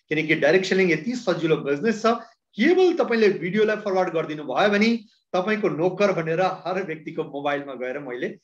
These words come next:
काम गर्नेछु, किनकि फिफ्टी पर्सेन्ट काम भिडियोले नै गर्नेछ। अनि तपाईँ आफ्नो घरमा बसेर पनि शानदार तपाईँले पैसा बनाउन सक्नुहुनेछ। Thank you very much। Thank you।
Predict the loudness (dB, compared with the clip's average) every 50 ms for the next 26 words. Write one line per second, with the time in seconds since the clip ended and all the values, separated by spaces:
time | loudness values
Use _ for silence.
0 | _ _ _ -6 -6 -6 -6 -6 -6 -8 -8 -8 -8 -12 -12 -12 -16 -16 -14 -14
1 | -14 -12 -6 -4 -4 -4 -4 -4 -6 -6 -6 -6 -8 -8 -8 -10 -12 -16 -18 -20
2 | -20 -20 _ _ _ _ _ -6 -6 -6 -6 -6 -10 -14 -18 -20 _ -8 -8 -4
3 | -4 -4 -4 -4 -6 -6 -8 -8 -8 -8 -8 -8 -8 -10 -12 -10 -12 -12 -12 -12
4 | -18 _ _ _ _ _ -16 -14 -12 -10 -8 -8 -6 -4 -4 -4 -4 -6 -8 -12
5 | -10 -6 -6 -6 -4 -6 -6 -6 -6 -6 -6 -8 -8 -8 -10 -12 -12 -14 -14 -10
6 | -10 -8 -8 -8 -10 -10 -10 -10 -10 -12 -12 -14 -12 -12 -12 -14 -12 -14 -18 -20
7 | -18 -18 -18 -18 -20 -20 _ _ _ _ _ _ -12 -12 -12 -12 -14 -14 -14 -14
8 | -14 -14 -14 -10 _ 2 4 4 4 6 8 8 8 8 8 6 4 2 0 -6
9 | -12 _ _ _ _ _ _ _ 0 2 4 4 4 4 4 6 6 6 4 2
10 | -2